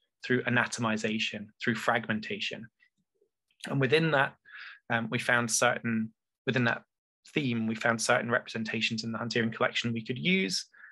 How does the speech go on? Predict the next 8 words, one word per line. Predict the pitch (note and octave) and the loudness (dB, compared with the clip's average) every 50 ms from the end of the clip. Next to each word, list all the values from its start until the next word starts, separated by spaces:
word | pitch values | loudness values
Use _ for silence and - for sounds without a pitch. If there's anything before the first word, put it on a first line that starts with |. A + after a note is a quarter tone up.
| - - - | -10 -2 -2
as | A#2 A#2 | 0 2
an | A#2+ A#2+ | 4 4
anchor | B2 C3 B2 - A#2+ | 2 2 2 0 -2
point, | A2+ - B2+ A#2+ A2 G#2+ A2 A2 - _ - | -2 0 0 2 2 2 0 -4 -8 _ -12
um, | - G#2+ G#2+ A2 | -10 -10 -10 -10
to | - - | -10 -6
build, | A2+ C3 B2 A#2 A#2+ A#2 A2 - - _ _ _ _ _ _ - - | 0 2 2 2 2 0 -6 -10 -14 _ _ _ _ _ _ -4 -2
uh, | A#1+ A#1 - - - | 0 0 -2 -2 -6